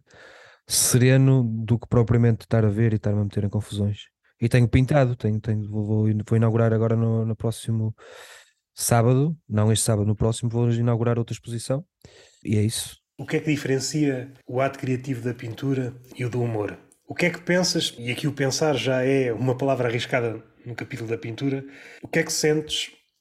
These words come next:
Speaker 2: quando estás a pintar e no que é que isso difere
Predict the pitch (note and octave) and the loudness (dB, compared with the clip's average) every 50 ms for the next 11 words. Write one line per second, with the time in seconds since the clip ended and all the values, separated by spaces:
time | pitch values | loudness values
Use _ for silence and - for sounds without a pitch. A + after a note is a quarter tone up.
0 | _ _ _ - - C#3+ C3+ B2+ - - C3 A#2+ B2 A#2 A#2+ A#2+ A#2 A2+ - C3 | _ _ _ -8 -6 -4 -4 -4 -4 -4 -4 -2 -4 -6 -6 -8 -10 -8 -6 -4
1 | C3 C#3 C#3+ D#3+ - - _ _ _ _ _ _ _ _ _ - B2 C3 A#2+ C3 | -4 -4 -4 -6 -12 -16 _ _ _ _ _ _ _ _ _ -10 -8 -8 -2 -2
2 | D3+ C#3+ D3 D3+ C#3 - - C#3+ B2 - - - C3+ C3 C3+ C3 C3 B2 | -2 -2 -2 -4 -6 -6 -6 -8 -8 -8 -6 -4 -2 -2 -2 -4 -6 -8